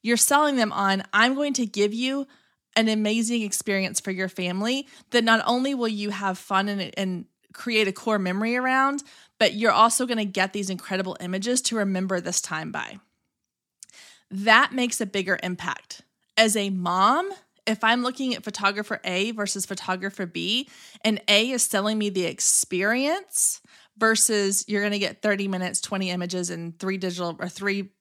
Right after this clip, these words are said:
fr-, print, you know, framed prints," you bet your butt I'm gonna go with photographer A, even if photographer A cost more, because I want that experience. I want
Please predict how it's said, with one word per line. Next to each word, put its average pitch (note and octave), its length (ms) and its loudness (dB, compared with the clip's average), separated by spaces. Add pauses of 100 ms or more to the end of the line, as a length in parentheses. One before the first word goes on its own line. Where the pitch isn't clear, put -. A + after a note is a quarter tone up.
(140)
fr-, D4 60 -2 (180)
print, F#3 320 -2
you F3+ 60 -6
know, F3 40 -6
framed F#3+ 340 -4
prints," B3+ 460 -2 (680)
you A#3+ 220 -2
bet A#3 240 0
your G3+ 60 -2
butt A3 180 4
I'm C4 60 2
gonna G3+ 160 0
go F#3+ 120 -2
with F3+ 360 -4
photographer F#3 560 -2
A, C#4+ 340 0 (120)
even C4+ 480 2
if G3+ 120 -6
photographer G#3 560 -4
A F#3 160 -4
cost - 460 -6
more, G3+ 380 -4 (560)
because A3+ 360 -2 (140)
I A3 340 4
want G#3 400 -2
that F3+ 160 0
experience. - 800 -4 (180)
I A#3+ 360 2
want F#3 520 -6